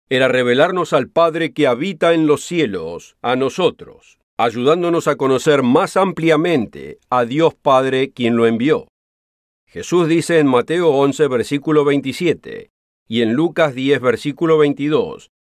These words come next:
que el Padre debe ser revelado únicamente por el Hijo. Y como le dijo a sus discípulos en Juan catorce, versículo nueve,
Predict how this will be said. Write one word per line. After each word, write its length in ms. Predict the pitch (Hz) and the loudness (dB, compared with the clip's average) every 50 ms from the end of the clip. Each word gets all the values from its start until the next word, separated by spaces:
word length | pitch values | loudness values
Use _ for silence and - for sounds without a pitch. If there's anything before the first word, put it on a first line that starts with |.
| _ _ _ | _ _ _
que 160 | - 127 127 | -2 -2 0
el 120 | 120 104 | 0 -2
Padre 460 | - - 156 180 180 170 175 175 170 156 | -2 0 0 0 0 0 -2 -4 -4 0
debe 340 | 131 147 165 170 170 175 | 2 2 2 2 0 -4
ser 280 | 151 - - 147 143 151 | -4 -2 0 2 2 2
revelado 840 | - - 147 147 143 143 139 123 123 120 123 123 117 120 123 117 - _ | 0 0 0 0 2 2 0 0 2 2 0 0 0 0 0 -2 -2 _
únicamente 960 | - 156 185 202 185 175 - 156 135 127 123 123 123 123 123 117 135 127 120 | -4 -2 -2 0 -2 0 0 2 2 2 2 0 0 0 0 0 0 0 0
por 260 | - - 117 113 113 | 0 0 2 2 2
el 140 | 117 113 113 | 2 0 -2
Hijo. 480 | 120 113 95 - - - - - - _ _ _ _ _ _ _ _ _ _ _ _ _ _ | -2 -4 -4 -8 -12 -16 -16 -16 -20 _ _ _ _ _ _ _ _ _ _ _ _ _ _
Y 120 | 143 151 | -14 -10
como 200 | - 135 135 147 | -4 0 2 2
le 100 | 151 170 | 2 2
dijo 240 | 202 202 - 196 185 | 0 -2 -2 -2 -2
a 40 | 160 | -2
sus 180 | - 170 143 | -2 -2 -2
discípulos 640 | 139 135 120 - 143 143 135 - 143 139 139 127 - | 0 -2 -2 0 0 -2 -2 0 -2 0 0 0 0
en 160 | 123 113 110 | 0 -2 -2
Juan 300 | - - 143 147 156 151 | -2 0 0 0 0 0
catorce, 560 | 147 139 123 107 - 135 139 131 120 - 143 | -2 -2 -2 -2 -2 -2 -2 -4 -4 -4 -2
versículo 640 | 120 123 120 107 - - 139 135 - 143 139 135 139 | 0 0 0 -2 -2 -4 -6 -6 -2 -2 0 0 2
nueve, 520 | 160 170 143 107 82 73 69 69 64 - | 2 2 0 -2 -4 -8 -14 -18 -18 -20